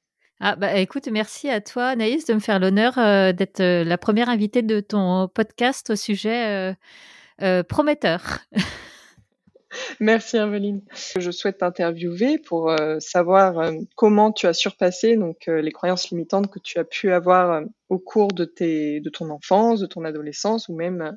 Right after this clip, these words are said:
Speaker 2: à l'âge adulte.
Speaker 1: Mhm.
Speaker 2: Et comment tu les as dépassées et quelle inspiration tu transmets donc, euh, aujourd'hui.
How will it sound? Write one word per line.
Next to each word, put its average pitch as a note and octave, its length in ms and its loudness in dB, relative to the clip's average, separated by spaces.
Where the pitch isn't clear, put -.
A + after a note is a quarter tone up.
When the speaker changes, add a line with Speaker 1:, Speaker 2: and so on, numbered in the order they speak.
Speaker 2:
à G3 120 2
l'âge F#3 200 4
adulte. F3+ 440 -6
Speaker 1:
Mhm. A3+ 300 6
Speaker 2:
Et F#3+ 60 -8
comment F#3+ 280 2
tu F#3+ 140 -4
les F3+ 180 -2
as E3+ 80 0
dépassées G3+ 840 2
et G#3 80 0
quelle F#3+ 200 4
inspiration F3+ 580 2
tu - 120 -6
transmets F3+ 520 -2
donc, D#3 260 -4
euh, D#3+ 60 -4
aujourd'hui. E3+ 500 -4